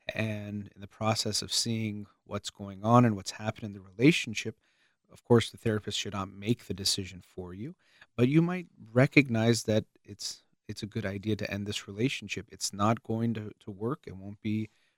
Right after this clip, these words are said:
resolved, the things that we were hoping would resolve,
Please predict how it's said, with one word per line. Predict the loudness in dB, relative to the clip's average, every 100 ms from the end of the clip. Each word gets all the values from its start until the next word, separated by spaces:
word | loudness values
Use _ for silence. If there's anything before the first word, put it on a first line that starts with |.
| _
resolved, | -10 -6 4 8 8 6
the | -6
things | -4 -2 -2
that | -2
we | -6 -8
were | -8
hoping | 4 6 6 4 2 2
would | -2 -2 -4 -6
resolve, | -4 0 2 2 -2